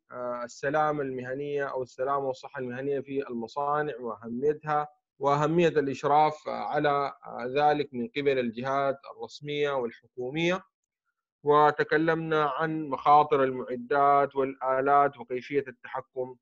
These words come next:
فيها. اليوم إن شاء الله سنتكلم عن السلامة في المنشآت التعليمية وبالذات المدارس، وبالذات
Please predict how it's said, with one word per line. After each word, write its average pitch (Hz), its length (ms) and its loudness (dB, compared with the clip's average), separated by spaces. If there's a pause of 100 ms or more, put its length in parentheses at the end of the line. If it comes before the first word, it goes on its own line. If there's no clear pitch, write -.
(380)
فيها. 98 400 -4
اليوم 208 340 8
إن 185 80 6
شاء 180 220 4
الله 170 380 4 (380)
سنتكلم 147 1200 2
عن 175 280 2
السلامة 156 680 2
في 156 300 -4
المنشآت 135 680 -2 (400)
التعليمية 143 1000 -2
وبالذات 139 960 0 (260)
المدارس، 131 680 0
وبالذات 120 600 -4